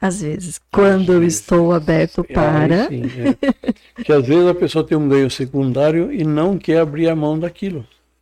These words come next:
Speaker 1: Isso é muito comum. Isso é muito comum.
Speaker 2: É,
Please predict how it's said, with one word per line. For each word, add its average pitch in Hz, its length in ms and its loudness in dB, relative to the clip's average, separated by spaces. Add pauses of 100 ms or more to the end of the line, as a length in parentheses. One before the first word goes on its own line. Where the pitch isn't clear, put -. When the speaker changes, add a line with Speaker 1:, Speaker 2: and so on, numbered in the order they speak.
(420)
Speaker 1:
Isso 139 320 -12
é 160 60 -4
muito 143 320 -10
comum. 147 320 -8 (460)
Isso - 240 -12
é - 20 -8
muito 147 220 -8
comum. 151 340 -10 (380)
Speaker 2:
É, 131 180 0